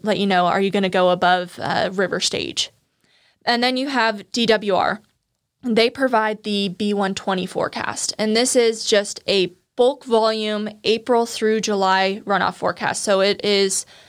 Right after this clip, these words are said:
snow specific. That, that's our period of time that we usually get our snowpack runoff. And that, uh, is guided by the snow survey program. So essentially from February first, uh, and each, the first of each month all the way to May first,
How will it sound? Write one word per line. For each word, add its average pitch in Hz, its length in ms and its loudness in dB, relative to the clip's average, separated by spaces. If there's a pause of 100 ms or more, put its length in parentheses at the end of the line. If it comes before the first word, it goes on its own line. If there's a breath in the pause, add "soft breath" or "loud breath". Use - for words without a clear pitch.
(220 loud breath)
snow 262 300 0
specific. - 640 -6
That, 190 240 0
that's 208 240 0
our 214 80 -2
period 208 240 0
of 202 40 -4
time 196 220 -2
that 185 140 -2
we 190 80 0
usually 185 320 0
get 185 120 -2
our 190 100 0
snowpack - 480 -6
runoff. - 440 -6 (440 loud breath)
And 202 360 -2 (120)
that, 262 340 -2 (160)
uh, 208 280 0
is 214 200 0
guided 208 400 -2
by 196 480 2 (380 loud breath)
the 214 200 0
snow 208 240 2
survey 175 320 0
program. 127 480 -4
So 180 300 2
essentially 196 500 0
from 185 260 -4
February 233 760 0
first, 285 640 0 (380 soft breath)
uh, 208 300 2
and 190 340 -2
each, 233 280 -2 (360)
the 214 120 -6
first 220 260 2
of 208 80 -2
each 226 180 0
month 233 240 0
all 208 200 2
the 220 40 -2
way 220 140 2
to 220 60 0
May 208 180 2
first, 220 580 0